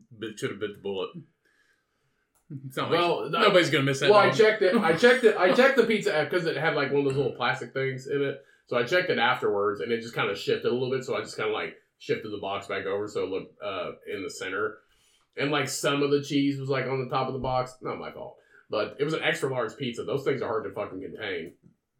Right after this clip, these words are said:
Speaker 2: And then they ordered that same order.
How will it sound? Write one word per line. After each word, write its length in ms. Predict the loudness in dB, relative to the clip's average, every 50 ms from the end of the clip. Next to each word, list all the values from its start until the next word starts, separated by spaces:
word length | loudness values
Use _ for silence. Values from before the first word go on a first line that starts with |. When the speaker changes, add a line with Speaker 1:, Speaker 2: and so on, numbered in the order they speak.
| _ _ _
Speaker 2:
And 180 | 0 0 2 4
then 140 | 2 4 4
they 200 | 4 2 2 0
ordered 260 | 0 0 0 2 2
that 180 | 2 0 0 0
same 460 | -2 -2 0 0 0 0 -2 -6 -8 _ _ -12
order. 500 | -8 -6 -4 -2 0 2 2 0 0